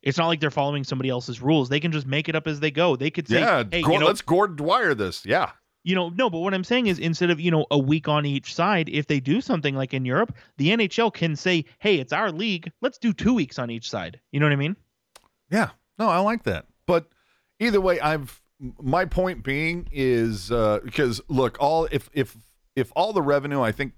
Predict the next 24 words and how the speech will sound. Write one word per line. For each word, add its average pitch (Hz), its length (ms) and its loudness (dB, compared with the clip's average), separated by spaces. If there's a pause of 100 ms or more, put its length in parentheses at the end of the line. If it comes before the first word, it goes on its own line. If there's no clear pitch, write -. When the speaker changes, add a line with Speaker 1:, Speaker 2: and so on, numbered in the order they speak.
Speaker 2:
Puck - 180 -2
Guy 131 160 2
brought 120 320 0
this 113 240 -2
up, 120 240 0 (380)
if 135 180 -2
all 170 160 2
the 226 120 2
revenue 135 440 0
coming 131 400 -2
in 131 340 -2 (200)
is 123 160 0
split - 520 0
among 131 420 0
all 123 220 2
thirty-two 127 420 -4
teams, 170 340 -12
who 339 120 2
gives 285 260 -2
a 165 60 2
shit - 220 -2
where 110 180 0
it 87 60 -4
is? - 240 -10